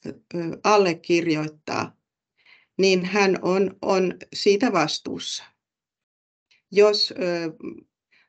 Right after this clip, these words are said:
päätös viedään, viedään esimerkiksi eri oikeusasteisiin, niin,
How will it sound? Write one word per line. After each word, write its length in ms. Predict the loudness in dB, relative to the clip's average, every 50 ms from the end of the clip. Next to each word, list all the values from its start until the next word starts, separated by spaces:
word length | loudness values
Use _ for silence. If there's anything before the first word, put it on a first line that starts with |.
| _
päätös 520 | -2 0 2 2 0 0 -4 -6 -6 -6 -4
viedään, 520 | -2 -2 0 0 -2 -2 -2 -4 -4 -2 0
viedään 380 | 2 2 2 2 0 -2 -2 -2
esimerkiksi 640 | -4 -4 -4 -6 -6 -6 -6 -8 -10 -6 -2 0
eri 200 | 2 2 2 2
oikeusasteisiin, 1300 | 2 2 0 0 -2 -4 -6 -6 -6 -4 -4 -2 -2 -4 -4 -6 -6 -6 -4 -4 -4 -4 -4 -4 -4 -4
niin, 200 | -4 -4 -6